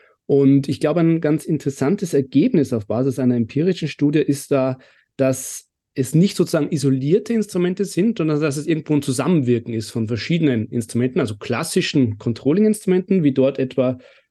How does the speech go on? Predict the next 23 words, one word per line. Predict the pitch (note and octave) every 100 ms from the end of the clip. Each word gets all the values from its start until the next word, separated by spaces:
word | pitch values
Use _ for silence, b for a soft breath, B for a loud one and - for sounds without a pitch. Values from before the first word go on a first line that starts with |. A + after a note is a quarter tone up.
| -
eine | B2+ A#2+ G#2 -
interaktive | E3 F3+ - C#3 - C#3 B2+
Nutzung | C#3+ G3+ G3 F3
von | D3+ C3+
Steuerungsmechanismen, | - C#3+ F#3 - F3 F3 E3+ E3+ F3+ G3
dass | C3+
man | C3
die | C3
nicht | C3+ -
nur | D3
sozusagen | C3 C3 - B2+
für | B2+ B2+ B2+ A#2 A2 b b b b
eine | - B2+ B2+ A#2+ A#2+ G#2 _ _ _ _
Steuerung | - - B2+ D3
aus | C3+ B2
der |
Distanz | B2+ - A#2+ G3
verwendet, | F3+ E3+
sondern | D3 C#3+
dass | B2+ A2+
man | B2+
auch | G2+ A#2 C3+
diese | - B2+ B2+ A#2 G#2